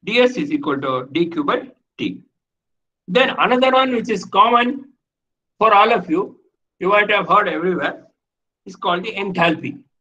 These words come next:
In first year engineering also, when you study steam, you are going to read about enthalpy. It is nothing but the heat content of the gas, heat content present in the gas,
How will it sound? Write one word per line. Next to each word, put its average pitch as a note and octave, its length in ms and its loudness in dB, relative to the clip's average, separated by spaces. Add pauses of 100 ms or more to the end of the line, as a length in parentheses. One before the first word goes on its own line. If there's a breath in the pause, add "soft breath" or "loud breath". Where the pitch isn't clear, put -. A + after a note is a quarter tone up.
(460)
In E3+ 140 -6
first F3 240 -2
year G#3+ 120 2
engineering F#3+ 520 0
also, F3+ 260 0
when E3 100 -2
you E3 100 -6
study E3+ 280 0
steam, F#3 500 0 (640)
you D#3 140 4
are D#3+ 100 2
going E3+ 200 0
to D#3 340 -2 (260)
read E3+ 280 0
about D3 240 0
enthalpy. B2+ 680 -4 (720)
It F#3 100 2
is G#3 100 4
nothing G3+ 360 0
but A#3 160 0
the - 100 2
heat C#4 320 0
content A#3+ 400 2
of A3+ 140 2
the A3+ 80 2
gas, C3+ 340 0 (220)
heat A#3 280 -8
content G#3+ 440 -2 (640)
present G#3+ 420 2
in D#3+ 80 0
the F3 100 2
gas, A2+ 400 -6